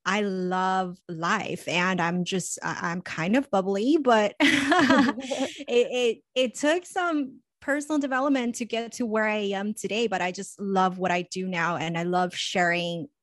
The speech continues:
Speaker 1: inspiration to you, because even a spark of hope can catapult you to great heights.
Speaker 2: Yeah. And I want to say that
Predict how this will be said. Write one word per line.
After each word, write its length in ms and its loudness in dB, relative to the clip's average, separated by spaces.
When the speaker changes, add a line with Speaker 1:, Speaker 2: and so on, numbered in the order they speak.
Speaker 1:
inspiration 1080 0
to 180 -4
you, 580 2
because 760 0
even 420 4
a 100 0
spark 720 2
of 140 0
hope 680 0
can 160 0
catapult 640 -2
you 140 0
to 120 -10
great 220 -2
heights. 640 -4
Speaker 2:
Yeah. 420 0
And 140 -2
I 80 0
want 240 0
to 240 -6
say 380 -2
that 380 -2